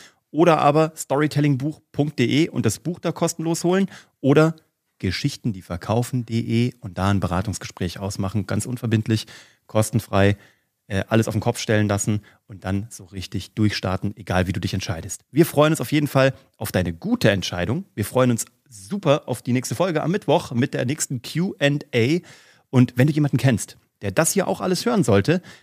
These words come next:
dann leit die Episode doch einfach weiter. Und wir freuen uns natürlich wie immer über eine Bewertung, über ein Abo, über ein Ding-Dong, eine Glocke, ein Hast du nicht gesehen, einen Text, ein Sternchen,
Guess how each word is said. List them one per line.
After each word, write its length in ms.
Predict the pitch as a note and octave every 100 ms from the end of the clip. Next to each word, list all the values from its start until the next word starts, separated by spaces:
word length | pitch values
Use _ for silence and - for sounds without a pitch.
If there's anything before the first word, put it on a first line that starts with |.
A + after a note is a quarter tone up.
| _
dann 120 | G#2
leit 200 | F#2 F#2+
die 40 | C3
Episode 380 | A#2 G#2 A#2+ B2+
doch 80 |
einfach 260 | B2+ C3 A#2+
weiter. 260 | D3+ F#3+ C3
Und 80 |
wir 60 | B2
freuen 240 | - B2+
uns 60 | D3
natürlich 280 | C3 C3 A#2
wie 60 |
immer 160 | B2 C#3
über 140 | A#2
eine 80 | G2
Bewertung, 500 | F#2 A#2 C#3+ C#3+ C3+
über 220 | - G2+
ein 160 | F#2 F2+
Abo, 440 | - C3 C3 B2+
über 160 | G#2 F#2+
ein 100 | G2+
Ding-Dong, 320 | C3+ C#3+ B2+
eine 120 | B2+ G2+
Glocke, 500 | B2+ C3 C3+ B2 A2+
ein 160 | G#2+
Hast 160 | C3 -
du 40 |
nicht 120 | B2+ -
gesehen, 320 | G#2 A#2+ A2
einen 100 | F#2+
Text, 340 | - C#3+ -
ein 40 | A2
Sternchen, 600 | - B2+ C3 C3 B2